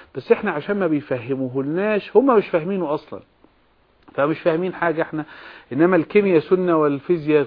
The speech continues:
سنة والتاريخ الطبيعي سنة والجغرافيا سنة والتاريخ سنة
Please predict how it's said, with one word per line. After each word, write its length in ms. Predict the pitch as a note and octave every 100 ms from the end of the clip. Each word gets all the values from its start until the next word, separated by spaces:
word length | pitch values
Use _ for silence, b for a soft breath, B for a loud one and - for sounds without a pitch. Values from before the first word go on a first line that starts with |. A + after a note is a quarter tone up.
| -
سنة 480 | - E3+ E3+ D#3+ D3+
والتاريخ 540 | C#3+ C#3 D#3 D#3+ E3+
الطبيعي 640 | D#3 - C#3+ D#3 F3 D#3
سنة 460 | C#3 E3+ E3 E3 D#3
والجغرافيا 1120 | D3+ C#3+ C#3 C3 D#3 D3 D3 D#3 F3+ - D3
سنة 420 | C#3 E3+ F3 E3
والتاريخ 540 | D#3 D3 - D3 E3+ E3+
سنة 420 | - F3+ F3+ E3+